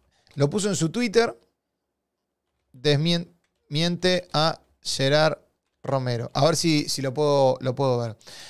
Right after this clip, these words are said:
Este, y claro, y termina desmintiéndolo y lo deja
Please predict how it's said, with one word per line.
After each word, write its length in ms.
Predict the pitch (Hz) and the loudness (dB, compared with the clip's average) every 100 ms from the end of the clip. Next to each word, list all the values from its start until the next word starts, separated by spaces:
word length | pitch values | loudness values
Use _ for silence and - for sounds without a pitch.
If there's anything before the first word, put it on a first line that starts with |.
| - | -4
Este, 920 | 160 160 - 160 151 147 143 139 135 - _ _ _ _ _ - | 2 2 2 0 2 2 2 0 -2 -8 _ _ _ _ _ -10
y 80 | 156 | 0
claro, 240 | 214 196 | 4 4
y 40 | |
termina 380 | 175 180 240 247 | 4 0 0 2
desmintiéndolo 880 | 220 196 202 226 226 240 262 269 - _ - | 2 0 -2 -2 0 4 4 4 -4 _ -4
y 140 | 170 | 0
lo 100 | 175 | 2
deja 440 | 202 - 208 - | 0 2 0 0